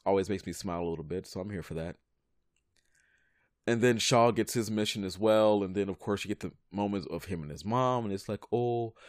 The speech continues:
remember when you two used to be all lovey-dovey and, you know, actual siblings? I miss when you guys were actual siblings." "Oh, I wish you guys would be siblings again and, you know, care for each other." And, you know, because I guess Shaw,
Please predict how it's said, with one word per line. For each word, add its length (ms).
remember 280
when 220
you 220
two 300
used 340
to 80
be 320
all 220
lovey-dovey 880
and, 160
you 100
know, 160
actual 560
siblings? 580
I 120
miss 280
when 140
you 60
guys 240
were 80
actual 340
siblings." 720
"Oh, 160
I 60
wish 220
you 60
guys 220
would 80
be 100
siblings 520
again 320
and, 200
you 60
know, 80
care 360
for 200
each 200
other." 380
And, 200
you 180
know, 280
because 380
I 60
guess 180
Shaw, 840